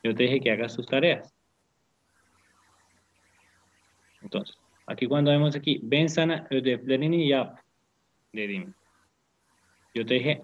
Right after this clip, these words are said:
haz tus tareas, ¿cierto? Esa es la, vemos, aquí vemos las diferencias. Otro contraste, por ejemplo, sen ondan gelmesini istedim, ¿cierto? Tú le pediste que viniera o tú quisiste que él viniera.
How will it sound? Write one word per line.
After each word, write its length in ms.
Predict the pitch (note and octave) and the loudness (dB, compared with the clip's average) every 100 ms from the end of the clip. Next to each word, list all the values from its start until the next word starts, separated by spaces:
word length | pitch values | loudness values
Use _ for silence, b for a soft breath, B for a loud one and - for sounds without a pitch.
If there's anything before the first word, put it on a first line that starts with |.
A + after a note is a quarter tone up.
| - | -8
haz 300 | G#2 G2+ - | -6 -6 -8
tus 160 | G2+ | -8
tareas, 440 | - C3+ F3 - - _ _ _ _ _ _ _ | -2 2 2 2 -8 _ _ _ _ _ _ _
¿cierto? 360 | - - - D3 - _ _ _ _ _ _ _ _ _ | -20 -16 -12 -12 -14 _ _ _ _ _ _ _ _ _
Esa 240 | - G2+ G#2 | -8 -6 -6
es 80 | G#2+ | -6
la, 160 | A2 | -4
vemos, 400 | - A2 G#2+ G2+ | -4 -4 -6 -8
aquí 180 | G2+ A#2 | -8 -4
vemos 240 | A#2 B2+ | -2 -2
las 180 | A#2 A2 | 0 -2
diferencias. 540 | G#2 - F#2+ F#2+ - - _ _ _ _ _ _ _ | -2 -6 -6 -6 -10 -20 _ _ _ _ _ _ _
Otro 280 | B2 B2 C3+ | -2 0 2
contraste, 720 | E3 E3 C#3 C#3 C#3 G#3 - - _ _ _ _ _ | 2 2 4 2 2 0 -2 -16 _ _ _ _ _
por 140 | - | -18
ejemplo, 280 | G2 G2 - - _ _ _ | -16 -16 -20 -20 _ _ _
sen 380 | C3+ D3 D#3+ - | 2 2 0 -4
ondan 540 | B2 B2 B2 C#3 D3+ | -4 -2 0 0 2
gelmesini 580 | C3+ A#2 A2+ A2+ B2 A#2+ | 2 0 -2 -6 -6 -6
istedim, 480 | A#2 - G2 A2+ F3 - _ _ _ _ | -6 -4 -2 -2 -4 -10 _ _ _ _
¿cierto? 480 | G#2 G#2 C#3+ F3 - _ _ _ _ _ _ _ | -8 -6 -4 -6 -8 _ _ _ _ _ _ _
Tú 120 | A#2+ | 0
le 140 | B2+ | 2
pediste 460 | B2+ D3+ D3 D3 D3 | 4 4 4 2 -2
que 120 | C#3 | 0
viniera 420 | D#3 D3 B2+ B2 | 0 2 2 2
o 140 | G#2 G2 | 0 -4
tú 120 | G2+ | -10
quisiste 500 | - A#2 B2 B2 C3+ | -10 -6 -4 -2 -2
que 240 | C3 G#2+ G#2 | -2 0 0
él 60 | |
viniera. 500 | G#2 B2 A#2+ A2 D3+ | 0 0 0 -2 -4